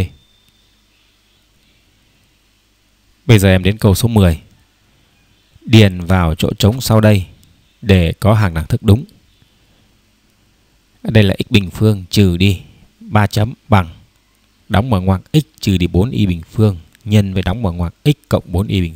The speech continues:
phương. Thì điều t-, đầu tiên là các em đọc vào cái biểu thức này. Em thấy cái vế bên phải này.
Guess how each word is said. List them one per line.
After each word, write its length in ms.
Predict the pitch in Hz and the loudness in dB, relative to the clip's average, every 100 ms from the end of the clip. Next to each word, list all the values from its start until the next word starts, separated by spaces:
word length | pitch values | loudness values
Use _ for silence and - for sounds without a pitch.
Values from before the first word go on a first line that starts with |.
| - | -6
phương. 200 | 104 80 _ _ _ _ _ _ _ _ _ | -4 -4 _ _ _ _ _ _ _ _ _
Thì 120 | - 107 | -4 2
điều 220 | 98 87 | 4 2
t-, 320 | - 101 95 | 2 0 2
đầu 160 | 98 95 | 0 2
tiên 220 | 120 110 | 2 2
là 160 | 95 | 0
các 120 | 85 107 | -2 -2
em 200 | 104 110 | -2 0
đọc 200 | 98 - - | -2 -2 -10
vào 380 | 98 90 82 | -2 0 0
cái 120 | 80 113 | -2 0
biểu 140 | 95 | 0
thức 200 | 131 - | 0 0
này. 240 | 98 82 - _ _ _ _ _ _ _ _ _ | -2 -2 -6 _ _ _ _ _ _ _ _ _
Em 160 | - 107 | -6 -4
thấy 160 | 104 107 | -2 -2
cái 120 | 107 | -2
vế 220 | 95 117 | 0 2
bên 160 | 120 104 | 2 0
phải 320 | - 80 80 | -4 -6 -6
này. 160 | 82 | -10